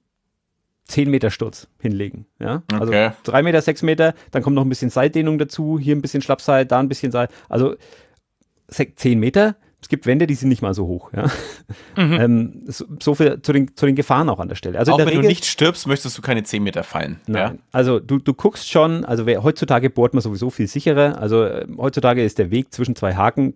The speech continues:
Speaker 1: in Kletterhallen ist er vielleicht bei ein Meter zwanzig oder so, also sehr, sehr eng beieinander.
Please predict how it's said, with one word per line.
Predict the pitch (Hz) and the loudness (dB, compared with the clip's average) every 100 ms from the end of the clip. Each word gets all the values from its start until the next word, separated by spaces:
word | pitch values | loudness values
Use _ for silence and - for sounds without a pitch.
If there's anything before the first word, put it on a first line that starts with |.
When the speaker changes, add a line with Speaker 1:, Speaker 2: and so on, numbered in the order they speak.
| - | -8
Speaker 1:
in | - 113 | -8 -4
Kletterhallen | - 147 120 123 135 | 0 2 4 4 2
ist | 117 | 0
er | 120 | -2
vielleicht | 101 117 107 - | -2 -2 -4 -2
bei | 101 107 - | -2 -2 -2
ein | 107 | -2
Meter | 113 110 101 82 - | -2 0 -2 -2 -8
zwanzig | - 120 127 120 | -4 -2 0 2
oder | 110 | 2
so, | 120 | 2
also | 107 | -2
sehr, | 107 123 127 | -4 0 2
sehr | 131 95 | 2 0
eng | 117 135 | 0 0
beieinander. | 98 104 165 160 | 0 -2 0 -2